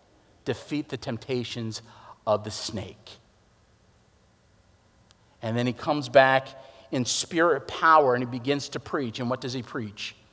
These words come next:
"Repent, for the kingdom has come." Second, uh, we see, uh, this passage associated with Jesus' resurrection. In Acts thirteen,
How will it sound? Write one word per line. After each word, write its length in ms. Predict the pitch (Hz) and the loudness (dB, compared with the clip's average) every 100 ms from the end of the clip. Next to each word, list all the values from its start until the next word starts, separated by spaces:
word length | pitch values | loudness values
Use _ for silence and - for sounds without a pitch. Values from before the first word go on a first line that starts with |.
| _ _ _ - | _ _ _ -4
"Repent, 880 | 113 - - 117 98 - - - - _ _ _ _ _ _ _ _ _ _ | -4 -4 -4 -4 -4 -12 -14 -14 -18 _ _ _ _ _ _ _ _ _ _
for 120 | - | -6
the 100 | 117 | -4
kingdom 680 | 117 - 151 131 104 90 65 - _ _ _ _ - | -6 -4 -4 -4 -4 -8 -10 -20 _ _ _ _ -14
has 220 | 95 90 | -12 -12
come." 360 | - 82 - - _ _ _ _ _ _ _ _ _ _ _ _ _ _ _ _ _ _ _ - - | -12 -12 -12 -20 _ _ _ _ _ _ _ _ _ _ _ _ _ _ _ _ _ _ _ -20 -10
Second, 540 | - 254 262 170 151 - - - - _ _ _ _ _ - | 4 6 6 2 0 -4 -20 -20 -20 _ _ _ _ _ 2
uh, 180 | 139 143 | 4 4
we 140 | 165 | 2
see, 640 | 143 - - 226 214 226 - | -2 -2 0 2 2 0 0
uh, 220 | 156 156 | 4 4
this 180 | 160 - | 4 -2
passage 560 | - 190 185 - 165 | 2 2 2 -2 -2
associated 680 | 165 - 202 185 - 175 175 | -2 2 2 2 0 0 0
with 200 | 165 147 | -2 -6
Jesus' 400 | 131 170 165 156 - - - | -4 -4 -4 -4 -6 -12 4
resurrection. 800 | 147 151 156 160 156 - 107 85 - _ - - - | 4 6 4 2 2 -8 -10 -12 -20 _ -20 -20 -4
In 140 | 156 160 | 4 6
Acts 360 | 175 180 - | 6 4 -4
thirteen, 960 | - 202 190 - 240 240 185 147 147 | 2 4 4 0 0 2 4 4 0